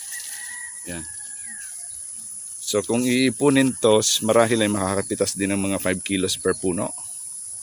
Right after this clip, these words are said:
Ah, hindi bababa ng five kilos per puno. At yung susunod na magiging bulaklak nito ay marami na. Dahil sa magsisilabasan na yung mga bagong sanga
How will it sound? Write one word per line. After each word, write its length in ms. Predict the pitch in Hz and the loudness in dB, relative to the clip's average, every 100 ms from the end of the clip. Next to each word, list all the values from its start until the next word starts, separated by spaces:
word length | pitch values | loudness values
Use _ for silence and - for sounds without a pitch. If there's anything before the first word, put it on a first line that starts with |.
| - - - - - - - | -14 -12 -12 -12 -12 -10 -4
Ah, 100 | 95 | -2
hindi 300 | 101 95 95 | 2 2 4
bababa 340 | 95 98 95 | 4 4 2
ng 140 | 92 98 | 0 -2
five 160 | 95 | -6
kilos 320 | 92 92 90 | -4 -4 -4
per 160 | - 92 | -6 -8
puno. 320 | - 92 107 - - - - - - - - - - - - - - - | -4 -2 -4 -6 -10 -14 -14 -14 -14 -14 -14 -16 -16 -14 -14 -12 -10 -4
At 160 | 104 - | -4 0
yung 160 | 117 113 | 0 4
susunod 440 | 123 123 123 117 | 4 6 6 4
na 400 | 107 113 101 101 | 4 4 4 0
magiging 440 | 92 104 107 110 107 | -2 -4 -2 -2 0
bulaklak 360 | 110 107 107 113 | 0 0 0 0
nito 320 | 113 117 113 | 2 4 4
ay 320 | 92 104 107 95 - - - - - - - - | 4 4 4 0 -8 -10 -12 -14 -14 -14 -6 0
marami 320 | 101 90 90 | 2 2 0
na. 80 | 95 - - - - | -4 -8 -14 -14 -10
Dahil 400 | 98 98 98 98 | 0 2 2 2
sa 320 | - 98 95 92 - - | 6 6 6 4 0 -2
magsisilabasan 960 | 104 104 - 110 110 98 95 98 98 | 0 2 2 4 4 4 4 2 2
na 80 | 98 | 2
yung 160 | 95 92 | 2 0
mga 160 | 90 | 0
bagong 280 | 92 165 151 | 0 -2 0
sanga 280 | - 269 | 2 2